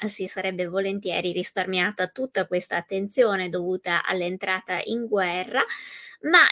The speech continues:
in ogni caso, ehm, sembrava interessante ripercorrere la storia di questa terra, proprio perché è una terra, mm,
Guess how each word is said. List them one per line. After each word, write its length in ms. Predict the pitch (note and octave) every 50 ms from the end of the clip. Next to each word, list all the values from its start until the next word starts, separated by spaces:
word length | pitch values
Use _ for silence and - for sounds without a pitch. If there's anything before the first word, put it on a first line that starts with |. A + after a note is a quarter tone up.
| -
in 120 | A3 A3 G#3+
ogni 200 | A3+ B3+ D#4 A4+
caso, 520 | A4 - - - - B3 A#3 B3 A#3 - -
ehm, 720 | - F#3 F#3 F3+ F3 F3+ F3+ F3 F3 E3+ E3+ E3+ E3+ E3+ F#3+
sembrava 540 | G3+ - - A#3 A3+ A3+ A3+ A3 F#3+ F3
interessante 1080 | F#3 F#3+ G#3 G#3 G3 F#3 G3+ C4+ - - - - C4 B3 G#3+ G3+ F#3 F#3 G3+ - F#3+ F3+
ripercorrere 880 | F3 F#3 F3+ - - F3+ F#3 - - B3 B3 A#3 - - F3 E3+ E3+ E3+
la 100 | E3+ E3
storia 460 | E3+ - - G#3 G#3 G3+ G3 G3 F3+
di 120 | E3+ F3 E3+
questa 400 | - F#3+ F#3+ - - D4 C#4 C#4
terra, 540 | - F#3+ E3 D#3+ E3 E3 E3+ - - A#3 C4+ - - - - - - -
proprio 400 | _ - F4+ F4+ - - - D4 -
perché 340 | - C#4 - F4+ - - -
è 40 |
una 200 | F#3+ G3+ A#3 D#4
terra, 680 | F#4 - G3+ F3 F3 F#3+ G3+ - - A3+ A3+ A3+ A#3 A#3
mm, 640 | A3+ - G#3 G3+ G3 F#3+ F#3+ F3+ F3 E3+ A#2 B2+